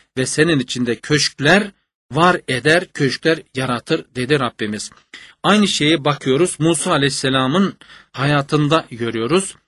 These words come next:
Firavun'la mücadelesinde Firavun'un eşi olan Asiye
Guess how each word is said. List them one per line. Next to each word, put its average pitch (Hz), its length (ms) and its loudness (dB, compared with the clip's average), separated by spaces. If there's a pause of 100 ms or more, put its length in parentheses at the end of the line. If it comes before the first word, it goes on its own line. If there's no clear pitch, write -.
(280)
Firavun'la 151 580 2
mücadelesinde 123 1120 -2
Firavun'un 147 640 0
eşi 139 260 0
olan 123 320 0
Asiye 139 640 0